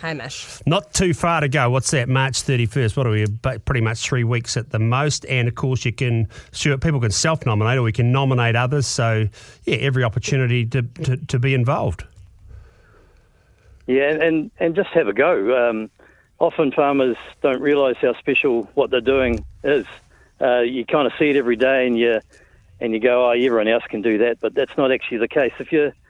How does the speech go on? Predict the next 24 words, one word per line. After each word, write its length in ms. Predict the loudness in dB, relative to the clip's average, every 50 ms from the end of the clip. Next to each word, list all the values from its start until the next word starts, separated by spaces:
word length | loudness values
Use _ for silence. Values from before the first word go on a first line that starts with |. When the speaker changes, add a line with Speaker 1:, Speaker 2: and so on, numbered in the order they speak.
| _ _ _ -14
Speaker 3:
if 140 | -10 -4
you're 80 | 0 2
really 220 | 2 2 2 2 2
passionate 460 | 2 2 2 2 2 0 0 2 2
about 260 | 2 2 2 2 2
a, 40 | -2 -4 -6 _ _ _ _ _ _
a 80 | -6 -4
part 240 | 0 0 0 2 2
of 60 | 0
your 100 | 0 0
farm 340 | 2 2 2 2 2 2 2
or, 200 | 0 0 0 -2 -6 -20 _ _ _ _ -20 -20 _ -4
or 180 | -2 -2 -2
being 300 | 0 0 -2 0 0 -2 -4
sustainable 540 | -6 -6 -2 0 0 2 0 2 2 2 2
or, 260 | 2 2 2 0 -2 -4 _
or 140 | -2 -2 -2
responsible, 640 | -2 -2 0 -2 -2 -2 -2 -2 -2 -2 -2 -2 _ _ -20 _ _ _
then 120 | -8 -4
just 160 | -4 -4 -4 -6 _ _ _
put 140 | -2 -2 0
it 120 | 2 2
out 140 | 0 0 0
there. 220 | -2 -2 -2 -4